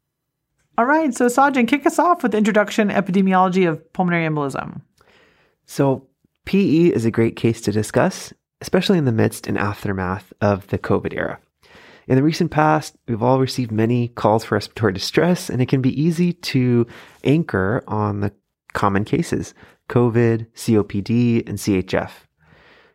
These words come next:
Speaker 2: Today, we're gonna focus our discussion on another respiratory disease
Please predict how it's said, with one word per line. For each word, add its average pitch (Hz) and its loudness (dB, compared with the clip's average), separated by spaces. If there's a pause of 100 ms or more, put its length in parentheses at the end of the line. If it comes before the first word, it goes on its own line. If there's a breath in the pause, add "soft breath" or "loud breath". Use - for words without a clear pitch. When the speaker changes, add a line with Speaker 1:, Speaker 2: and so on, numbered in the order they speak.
Speaker 2:
Today, 190 2
we're 226 0
gonna 165 2
focus 127 -2
our 117 2
discussion 104 -2
on 98 -2
another 117 2
respiratory 95 0
disease 90 0